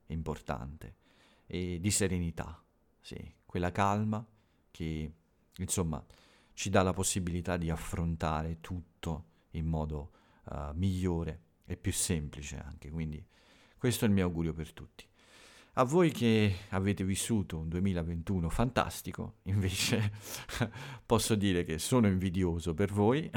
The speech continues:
<laughs> di voi, scusate. <laughs> No, scherzo, non sono invidioso, ma sono contento per voi e auguro anche a voi un duemilaventidue ancora migliore.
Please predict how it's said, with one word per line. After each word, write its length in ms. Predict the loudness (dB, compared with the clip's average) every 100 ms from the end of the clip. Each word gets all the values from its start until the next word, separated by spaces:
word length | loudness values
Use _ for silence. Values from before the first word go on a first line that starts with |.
| 0
<laughs> 120 | 2
di 140 | 2
voi, 440 | 2 2 0 0 -4
scusate. 600 | -12 -8 -4 -4 -4 -6
<laughs> 540 | -4 0 0 -2 -10 -10 -4
No, 180 | -2 -2
scherzo, 500 | -6 -8 -8 -12 -20 _ -20 _ _
non 200 | -6 -4
sono 240 | -2 -2 -2
invidioso, 580 | -2 -2 -2 -2 -4
ma 180 | -6 -8 -10 _ _ _ _
sono 260 | -4 0
contento 540 | 2 0 2 2 0 -2
per 180 | -2 0
voi 300 | 0 -2 -4 _ _ _ _ _ _ _ _ _ -20 -20 _
e 140 | 2 6
auguro 340 | 6 6 2
anche 220 | 0 0
a 40 | -2
voi 320 | 0 -2 -2 -10 -20 _ _ -16
un 160 | -8 -4
duemilaventidue 920 | 0 2 2 0 -2 -4 -4 -4 -6 -6
ancora 420 | -4 0 0 0
migliore. 520 | -2 -4 -6 -8 -12